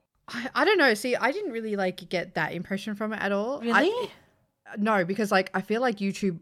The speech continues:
Speaker 1: was like that at the time. There was no over the top, like, you know, big,
Speaker 2: Right.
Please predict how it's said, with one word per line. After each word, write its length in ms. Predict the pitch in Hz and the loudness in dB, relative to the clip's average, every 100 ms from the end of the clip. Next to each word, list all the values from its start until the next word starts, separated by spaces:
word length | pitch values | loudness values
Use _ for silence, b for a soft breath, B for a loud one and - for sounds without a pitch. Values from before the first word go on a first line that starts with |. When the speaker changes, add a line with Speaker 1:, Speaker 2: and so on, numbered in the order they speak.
| - | -6
Speaker 1:
was 300 | 165 165 170 | -2 -2 -2
like 140 | 160 | -2
that 140 | 160 | -2
at 80 | - | -4
the 40 | 156 | -6
time. 420 | - 151 143 147 | -4 -2 -2 -4
There 100 | 170 | 0
was 100 | 170 | 0
no 220 | 180 220 - | 2 2 4
over 260 | 196 190 | 4 4
the 120 | 185 | 0
top, 380 | 175 180 160 - | -2 2 2 2
like, 220 | 165 123 120 B B B B B B | 0 0 0 B B B B B B
you 140 | - 190 | -4 0
know, 340 | 165 156 156 - - 240 | 2 2 0 -4 -12 -4
big, 80 | |
Speaker 2:
Right. 760 | 247 240 214 208 196 185 185 | 2 6 6 6 4 4 2